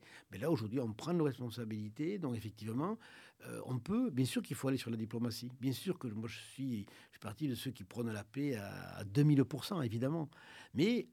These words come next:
on sait bien que c'est pas aussi simple que ça, et que les, la psychologie humaine est complexe,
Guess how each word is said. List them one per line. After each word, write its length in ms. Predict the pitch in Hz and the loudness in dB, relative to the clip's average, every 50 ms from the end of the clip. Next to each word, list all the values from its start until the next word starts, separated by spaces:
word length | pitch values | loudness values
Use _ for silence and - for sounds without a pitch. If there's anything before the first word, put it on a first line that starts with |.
| _ - | _ -4
on 100 | - 143 | -2 -2
sait 180 | 127 - - 135 | 0 0 0 -2
bien 220 | 120 147 202 247 | 0 2 0 0
que 320 | 233 123 156 170 202 226 190 - - - - 269 277 143 127 | 0 2 2 2 2 2 -2 -6 -10 -16 -14 -12 -12 -12 -12
c'est 200 | - - - 147 | -10 -6 -6 -4
pas 120 | 123 147 156 | -2 0 0
aussi 200 | 147 - - 156 | 0 0 0 -2
simple 260 | - 175 180 160 165 | 0 0 0 0 -2
que 120 | - 190 | -2 -4
ça, 280 | - - 233 226 - - | -4 -2 -4 -2 0 -2
et 80 | 123 | -2
que 140 | 107 - 131 | -2 0 0
les, 260 | 127 123 123 120 113 117 - - - - - | 0 2 2 0 0 -2 -6 -18 -16 -10 -8
la 100 | 117 110 | -8 -4
psychologie 640 | - - 180 - - 160 147 143 135 117 127 135 127 | -2 -2 -2 2 4 6 8 8 6 6 4 4 6
humaine 240 | 117 131 139 127 113 | 6 6 6 4 2
est 60 | 107 | 2
complexe, 540 | 107 110 113 110 170 226 302 - - - | 0 -2 -2 -2 -2 -2 -4 -4 -6 -10